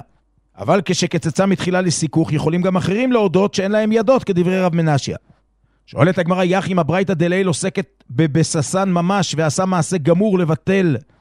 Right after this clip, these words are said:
את זה מדין ידות לאחר שקצצן לאכילה, מה היא טעמה יהודי אחרים? מה טעמם של אחרים הסוברים שנשאר להם דין ידות? והרי מבואר במשנה של כל ידות האוכלין שמעשה זה מפקיע שם ידות.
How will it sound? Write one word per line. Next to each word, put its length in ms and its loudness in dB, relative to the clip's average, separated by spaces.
את 80 0
זה 180 2
מדין 320 2
ידות 540 0
לאחר 260 0
שקצצן 560 -2
לאכילה, 600 2
מה 160 2
היא 140 2
טעמה 320 2
יהודי 240 2
אחרים? 300 0
מה 100 0
טעמם 320 -2
של 160 -2
אחרים 280 -2
הסוברים 360 -2
שנשאר 380 -2
להם 180 2
דין 200 2
ידות? 320 2
והרי 120 -2
מבואר 300 0
במשנה 420 0
של 140 -2
כל 200 0
ידות 300 0
האוכלין 520 2
שמעשה 480 0
זה 140 0
מפקיע 380 0
שם 240 -2
ידות. 460 0